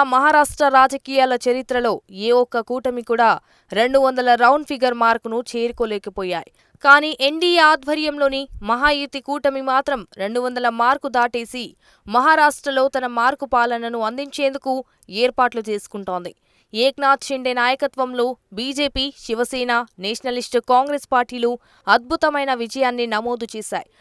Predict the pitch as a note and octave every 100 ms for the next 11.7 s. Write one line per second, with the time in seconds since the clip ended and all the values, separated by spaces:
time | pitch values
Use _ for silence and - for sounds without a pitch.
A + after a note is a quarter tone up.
0 | _ _ - A#3 C4 D4+ E4 D#4+ D#4 D4+
1 | D4+ B3 C#4 C#4+ D4 D4 C#4 D4+ F4 E4+
2 | D#4+ D4+ D4 C#4 C4+ B3+ - C#4 C4+ C4
3 | A#3+ B3+ C4+ B3+ A#3+ A#3+ C4 G3+ _ _
4 | _ G3+ A3+ A#3+ B3+ B3 A#3+ A#3 A#3+ F3
5 | _ G#3+ A#3+ B3 A#3 A#3 A3+ A3+ A#3 A#3+
6 | C4 C4 - C#4 - C4+ A#3+ - _ _
7 | _ G#3 B3 C#4 C#4 C4+ B3+ C4 C4+ C#4
8 | B3+ B3+ B3 B3+ B3 B3+ A#3+ A#3+ A#3+ A3
9 | G3+ G#3 F#3+ G3 E3+ - _ _ _ A3
10 | A#3+ C#4 C#4+ D4 E4 D#4+ - D4+ C#4+ C#4+
11 | C#4 C4 C#4 C4+ C4 B3+